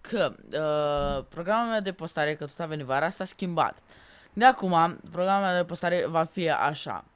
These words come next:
Un episod la ora douăsprezece. Deci un episod la ora douăsprezece în fiecare zi. Un episod în fiecare zi la ora trei.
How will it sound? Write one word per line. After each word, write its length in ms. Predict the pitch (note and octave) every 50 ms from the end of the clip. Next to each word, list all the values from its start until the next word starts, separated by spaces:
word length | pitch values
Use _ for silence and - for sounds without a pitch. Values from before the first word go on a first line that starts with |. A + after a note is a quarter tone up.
| _ - - - _ _ _ _ _ - - - - - _ -
Un 260 | - - E4 D4 - -
episod 580 | - A#3+ - A3+ G3+ - A#3 G3+ E3 C#3 - - F3
la 140 | E3 F3+
ora 180 | G#3 A3 A3 G3
douăsprezece. 760 | D#3+ D3+ C3+ - - C3+ C3+ B2+ C3 B2 - C3+ C#3+ E3 F3+ - - - - _ _ _ _ _ _ _ _ _ _ _ _
Deci 260 | A2 A#2 A2+ - -
un 100 | D#3 D#3+
episod 260 | D3+ C#3 - - C#3+
la 100 | C3 C3
ora 140 | C3 B2+ B2+
douăsprezece 280 | A#2+ A#2 A2 A#2+ - B2
în 60 | C3 - C#3+ A#2
fiecare 200 | A#2 A#2 A2+ A2+
zi. 240 | A2+ C3+ D3+ G3+ - - - - - - - - _
Un 120 | - B3 C#4
episod 420 | C#4+ B3+ - - C4 A3+ G3 -
în 100 | D3+ D3+
fiecare 440 | D#3 - G3 G3+ G3+ - G#3 F#3 E3+
zi 180 | D#3 D3+ E3
la 160 | D#3 D3 C#3+ D#3
ora 220 | F3 G3+ A3 G#3
trei. 520 | G3 - - G#2 F#2 G2 A#2+ C3+ D#3 G3